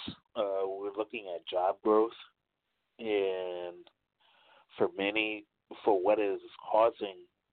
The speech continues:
many of the people who would like to work here in Polk County don't. They either have to go to Orlando or Tampa,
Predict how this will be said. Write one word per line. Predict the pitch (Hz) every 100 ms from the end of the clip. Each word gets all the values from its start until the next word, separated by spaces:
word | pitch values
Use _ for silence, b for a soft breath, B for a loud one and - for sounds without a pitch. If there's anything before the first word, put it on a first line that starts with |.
| 107
many | 104 101 104
of | 98
the | 92
people | - 107 104 95
who | 101 90
would | 87
like | 87 90 -
to | 104
work | 90 104 -
here | - 110
in | 104 -
Polk | 110 101 -
County | 117 113 113 113 _ _ _ _ _ b _ _
don't. | - 101 90 82 _ _ _ _ _ _
They | 101 98 98
either | 98 98
have | 98 92 -
to |
go | 85 92 92
to | 92
Orlando | 87 82 82 92 101 101
or | 95 90 85 -
Tampa, | 113 117 - 92